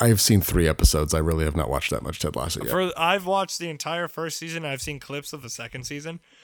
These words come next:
Speaker 2: That show, for some reason, still <laughs> makes me tear up and or cry.
Speaker 1: S-, dude, I, <laughs> I was listening to the Lord of the Rings audiobook today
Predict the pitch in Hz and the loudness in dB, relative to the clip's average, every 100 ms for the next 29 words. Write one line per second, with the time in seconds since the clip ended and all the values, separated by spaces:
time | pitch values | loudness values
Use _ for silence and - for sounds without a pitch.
0 | _ _ _ _ 165 180 220 - 226 233 | _ _ _ _ -2 0 2 0 -2 -2
1 | - 165 180 175 180 165 151 - - 156 | -2 -4 -4 -4 -6 -8 -6 -6 -4 -2
2 | - 165 160 156 - 147 - 147 147 120 | 0 0 -2 -8 -8 -8 -6 -6 -6 -8
3 | 131 127 117 120 107 - - - _ _ | -10 -10 -10 -10 -8 -8 -10 -20 _ _
4 | _ _ _ _ - _ _ _ _ - | _ _ _ _ -20 _ _ _ _ -20
5 | _ _ - - - 277 127 120 120 120 | _ _ -4 -2 -2 -6 -6 0 2 2
6 | 131 - _ _ _ 98 101 107 117 120 | -4 -12 _ _ _ 0 2 4 4 2
7 | 120 117 117 - - - - - - - | 2 4 4 2 -4 -6 -6 -8 -8 -16
8 | - - - - 95 107 117 110 101 - | -16 -16 -16 -2 2 4 4 4 4 4
9 | 101 95 104 90 87 80 87 87 92 87 | 2 4 2 2 0 0 2 4 2 4
10 | 92 85 87 87 85 82 82 82 78 76 | 2 2 2 2 2 0 0 -2 -2 -4
11 | - - 82 - 52 - | -6 -8 -6 -6 -6 -8